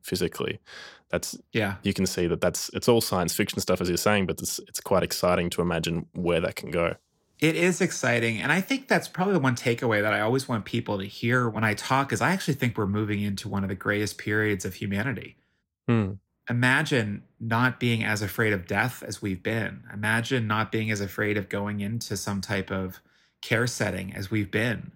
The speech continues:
Speaker 2: Imagine being able to stay within your community, stay working, stay relevant, stay cool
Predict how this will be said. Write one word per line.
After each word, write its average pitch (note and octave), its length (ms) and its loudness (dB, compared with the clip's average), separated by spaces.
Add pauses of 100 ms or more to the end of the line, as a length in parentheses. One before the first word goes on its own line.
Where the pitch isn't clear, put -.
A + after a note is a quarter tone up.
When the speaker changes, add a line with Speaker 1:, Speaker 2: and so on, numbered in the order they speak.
(460)
Speaker 2:
Imagine A2+ 640 2
being A2 320 -2
able A2 260 0
to G2+ 80 -2
stay G#2+ 320 0
within A2 240 0
your G#2 140 0
community, G2+ 640 -2
stay G#2 240 -2
working, G#2 440 0
stay G2 200 -4
relevant, G2 580 0
stay G2 240 -2
cool A#2 560 -2